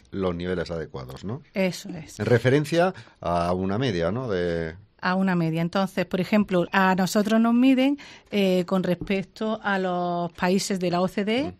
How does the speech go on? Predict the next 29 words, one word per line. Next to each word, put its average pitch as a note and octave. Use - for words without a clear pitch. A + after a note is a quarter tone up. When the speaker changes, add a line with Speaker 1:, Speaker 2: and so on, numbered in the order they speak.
Speaker 2:
que G3
es F3+
donde F#3
se F3+
pasan F#3
estas F3+
pruebas, C4
y G#3+
todos A3+
tenemos B3+
conocimiento B3
que, A3+
eh, F#3+
los F3
países F#3
que G#3
han G3+
destacado, G#3+
pues, F3
son F#3
Singapur G#3
y G3+
Finlandia. D#3
¿Cuál A3
ha A3
sido B3+
nuestra F3+
grata F3+
sorpresa? C4+